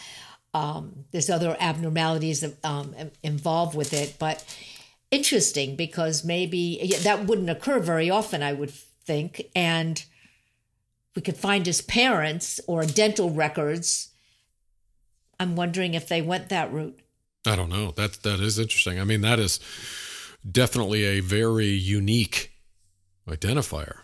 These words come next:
Speaker 1: Especially so
Speaker 2: Um,
Speaker 1: many teeth.
Speaker 2: Eighteen teeth. I mean, I didn't
Speaker 1: And they don't say
Speaker 2: Right.
Speaker 1: whether he had, um,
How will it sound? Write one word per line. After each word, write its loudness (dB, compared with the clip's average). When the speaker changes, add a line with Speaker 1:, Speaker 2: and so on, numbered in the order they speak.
Speaker 1:
Especially -8
so 2
Speaker 2:
Um, 2
Speaker 1:
many -2
teeth. -8
Speaker 2:
Eighteen 2
teeth. 0
I 0
mean, 0
I -10
didn't -12
Speaker 1:
And 2
they 2
don't 2
say 4
Speaker 2:
Right. 2
Speaker 1:
whether 4
he -2
had, -2
um, -4